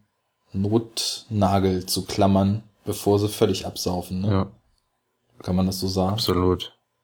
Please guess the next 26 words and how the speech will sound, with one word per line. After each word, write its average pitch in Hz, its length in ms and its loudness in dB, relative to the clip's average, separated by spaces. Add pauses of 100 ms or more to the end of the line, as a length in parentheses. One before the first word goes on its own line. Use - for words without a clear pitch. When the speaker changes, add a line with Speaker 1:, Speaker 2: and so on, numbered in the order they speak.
(220)
Speaker 2:
Also 85 240 0
wirklich 92 240 2
auch 85 120 -2
alle 92 480 2 (120)
Charaktere, 82 580 0
die 92 60 6
Speaker 1:
Ja. 82 80 4
Speaker 2:
man 82 240 2
so 85 120 -2
kennenlernt. 85 800 -2 (760)
Speaker 1:
Ja. 87 160 -6 (280)
Speaker 2:
Ähm, 85 420 -6 (420)
ja. 87 240 -6 (1900)
Speaker 1:
Ja, 107 180 2
was 104 160 -2
gibt's 101 240 -4
zu 110 60 -2
sagen 117 240 6
zu - 120 -4
dem 95 140 0
Film? 92 320 0
Also, 95 440 2 (680)
interessant 107 460 2
ist 120 100 0
vielleicht 107 400 0
auch, - 380 2